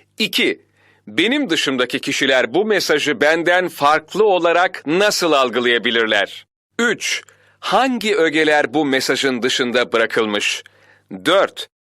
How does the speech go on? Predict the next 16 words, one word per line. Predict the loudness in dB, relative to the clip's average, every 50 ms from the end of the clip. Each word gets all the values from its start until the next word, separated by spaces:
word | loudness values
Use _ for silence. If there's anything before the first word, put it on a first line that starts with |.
| _ _
bu | -2 -2 0
mesajda | 0 0 -2 0 2 0 0 0 0 0 -2 -2 0 0
benim | 0 0 0 -2 -2 -4
dikkatimi | -6 -8 -2 0 0 0 0 -2 -2 -2 -4
çekmek | -2 -2 -2 -2 -2 -2 -4 -4 -2 -2
için | -4 -4 -2 -2 0 0 -2 -4 -10 -16 _ _ -4
ne | -2 -2 -2 -2
tür | -2 -2 -4 -4 -2
teknikler | -2 -2 -2 -2 -2 -6 -4 0 0 0 0 0 -2
kullanılmış? | -4 -2 0 0 0 0 -2 -2 -2 -4 -4 -4 -4 -6 -8 -12 -20 -20 -20 _ _ _
Beş, | -8 -2 0 0 0 0 0 -2 -6 -8 -10 -14 -20 -20 -20 _ _ _
bu | -2 -2 0 0
mesaj | 0 0 0 0 -2 -2 0 2 2 2 2 0 -2 -6 -6
neden | -6 -4 -2 -2 0 0 0 0 2 0 -2 -2
gönderilmiştir? | -2 -2 0 0 0 0 0 0 0 -2 -2 -4 -6 -6 -6 -6 -8 -8 -8 -12 -14 _ _ _ _ _ _ _ -20 -20 -20 -10
Şimdi | -6 -4 -2 -2 -2 -2 -2 -2 -4 -4 -6